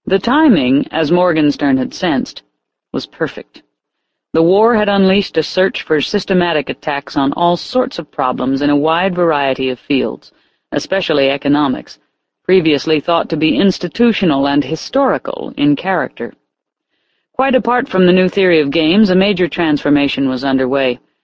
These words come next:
Led by Samuelson's Foundations of Economic Theory,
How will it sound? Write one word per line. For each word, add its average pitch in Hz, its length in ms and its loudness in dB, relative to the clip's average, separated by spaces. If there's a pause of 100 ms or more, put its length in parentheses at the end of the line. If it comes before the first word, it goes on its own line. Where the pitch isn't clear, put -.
(400)
Led 165 200 0
by 160 140 0
Samuelson's 175 840 0
Foundations 165 760 0
of 131 200 -6
Economic 156 500 -2
Theory, 151 420 0